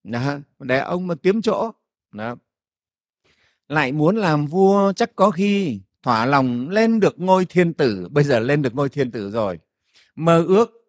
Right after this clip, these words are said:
thành tiên sống trường kỳ. Bây giờ làm vua rồi thì lại phải muốn làm sao sống được lâu được dài, sống được mãi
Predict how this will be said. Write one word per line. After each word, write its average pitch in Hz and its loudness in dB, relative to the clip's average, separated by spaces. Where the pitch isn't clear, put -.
thành 104 -2
tiên 147 0
sống 156 -4
trường 110 0
kỳ. 101 -2
Bây 160 0
giờ 131 -2
làm 120 -4
vua 143 4
rồi 117 -2
thì 139 -2
lại 107 -4
phải 107 -8
muốn 113 -4
làm 165 -4
sao 127 0
sống 156 0
được 135 0
lâu 160 4
được 135 2
dài, 104 0
sống 131 -8
được 117 -6
mãi 139 -2